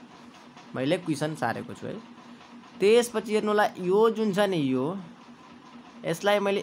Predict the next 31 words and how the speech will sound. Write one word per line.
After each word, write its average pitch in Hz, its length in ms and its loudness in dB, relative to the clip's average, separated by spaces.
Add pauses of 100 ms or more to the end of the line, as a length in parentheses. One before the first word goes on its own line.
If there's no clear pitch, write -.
(140)
square 196 720 4
गरेर 151 320 4 (160)
direct 170 480 2
मैले 170 240 2
यो 156 180 2
लेखिदिएछु। 113 600 -4
के 139 120 -10
गरेछु? 156 360 -4
डाइरेक्टै 156 500 4
मैले 175 460 2
लेखिदिएछु। 117 520 -6 (520)
यानि 170 280 0
कि 196 160 -8 (160)
यो 190 200 4
जुन 165 240 -2
छ, 170 320 4 (640)
ए 185 520 2
स्क्वायर 170 840 4 (480)
माइनस 165 760 2
वानको 170 480 0
square 156 360 2
equal 147 280 -4
to 147 120 -4
ए 165 300 -4 (340)
plus 156 420 2
one, 165 440 4 (480)
आ, 139 220 4 (120)
A 214 480 6
minus 165 520 2
one 160 240 4
हुन्छ। 120 280 -6